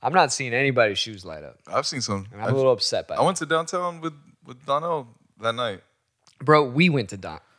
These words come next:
Speaker 1: we went to Donnell. <laughs>
Speaker 2: We went to
Speaker 1: We went to,
Speaker 2: Donnell.
Speaker 1: we went to downtown.
Speaker 2: Yeah, we s-, I saw some light up shoes.
Speaker 1: I did not.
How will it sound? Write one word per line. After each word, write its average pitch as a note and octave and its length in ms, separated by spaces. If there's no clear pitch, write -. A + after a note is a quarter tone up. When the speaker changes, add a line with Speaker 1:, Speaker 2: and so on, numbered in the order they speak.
Speaker 1:
we D#3+ 120
went D3 160
to A2+ 80
Donnell. G2 440
<laughs> - 120
Speaker 2:
We C#4 140
went A3 160
to G#3+ 60
Speaker 1:
We F#3+ 40
went D#3+ 60
to, - 80
Speaker 2:
Donnell. A2+ 180
Speaker 1:
we A3 100
went G3 180
to D3+ 80
downtown. B2 460
Speaker 2:
Yeah, B2 280
we B2+ 80
s-, E3 80
I D#3 140
saw F#3+ 120
some D#3+ 160
light A#2+ 180
up A#2+ 100
shoes. C3 380
Speaker 1:
I A#2 140
did G#2+ 340
not. F2+ 400